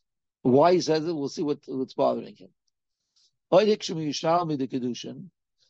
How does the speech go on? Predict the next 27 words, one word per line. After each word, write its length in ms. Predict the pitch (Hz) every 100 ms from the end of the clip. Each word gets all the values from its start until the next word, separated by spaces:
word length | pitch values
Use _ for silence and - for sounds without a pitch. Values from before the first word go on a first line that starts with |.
| _
The 80 | 131
Echad 220 | 170 185
was 120 | 139
a, 120 | 127 107
or 160 | - 123
someone, 560 | - 170 175 131 139 - _ _
Shloi 360 | - 135 127 123
Rotza 260 | 180 190 160
Lizan 320 | 151 151 147
Asavit. 360 | 135 - 127 120
He 80 | 113
didn't 100 | 143
want 160 | 170 143
to 60 |
feed 160 | - 139
his 100 | 117
father. 420 | - 120 110 117 _ _ _ _
They 100 | -
kafu, 420 | 123 127 - 180 175
they 140 | 139
forced 380 | - 156 175 -
him, 100 | 139
B'chol 320 | 127 151 170
Mini 180 | 160 139
Kfiyas, 460 | - 143 160 165 -
At 180 | 135
Shalotzan 420 | - 135 151 -